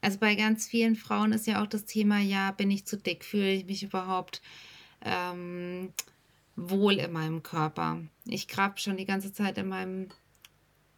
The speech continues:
Kopf. Äh, ich hab vor kurzem 'nen, 'nen Film gesehen, da ging's da drum, dass eine Frau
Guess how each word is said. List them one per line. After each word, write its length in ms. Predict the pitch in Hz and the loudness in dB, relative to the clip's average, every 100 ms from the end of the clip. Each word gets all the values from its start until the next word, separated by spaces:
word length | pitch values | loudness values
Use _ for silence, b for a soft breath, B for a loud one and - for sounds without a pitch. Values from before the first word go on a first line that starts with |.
| _ | _
Kopf. 400 | - 220 208 - | -6 -4 -4 -6
Äh, 160 | - - | -6 -4
ich 180 | - 202 | -2 -2
hab 160 | 202 | -2
vor 160 | - 196 | 0 -2
kurzem 720 | - 208 208 214 196 196 202 | 0 -2 0 2 4 4 2
'nen, 560 | 214 196 185 180 185 196 | 0 0 -2 -6 -6 -2
'nen 160 | 196 190 | -2 -2
Film 400 | - 226 233 233 | 2 4 6 6
gesehen, 600 | 220 220 220 226 240 240 B B - | 2 2 4 6 4 0 B B -8
da 160 | 202 196 | -4 -2
ging's 380 | 196 196 202 | 0 0 -2
da 200 | - 190 | -2 -4
drum, 640 | 196 - 202 202 196 202 202 - _ _ | -4 -4 -2 2 2 2 0 -8 _ _
dass 260 | 202 190 196 | -2 -2 -2
eine 320 | - 190 185 | -2 -2 -4
Frau 560 | - - 190 190 208 | -8 -2 0 2 0